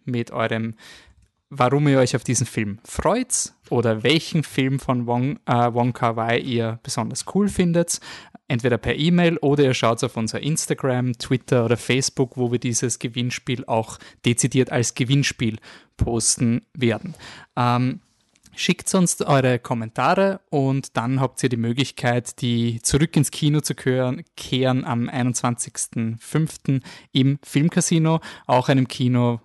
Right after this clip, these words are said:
was uns extrem am Herzen liegt. Also es gibt auch wenige, äh, Orte, wo ich fröhlicher zurückkehren werde als, äh, Filmcasino, Gartenbaukino und diese, diese Bubble quasi ist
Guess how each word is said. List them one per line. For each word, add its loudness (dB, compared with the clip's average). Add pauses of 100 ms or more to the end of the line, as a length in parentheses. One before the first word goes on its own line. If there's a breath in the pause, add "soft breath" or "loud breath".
was -2
uns -2
extrem -6
am -4
Herzen -8
liegt. -12
Also -2
es -4
gibt -2
auch 0
wenige, 2 (420 loud breath)
äh, 2
Orte, 0
wo 2
ich 0
fröhlicher 2
zurückkehren 0
werde 0
als, -2
äh, -2
Filmcasino, 0
Gartenbaukino -2
und -4
diese, -2
diese 0 (380 loud breath)
Bubble 2
quasi 0 (120)
ist -4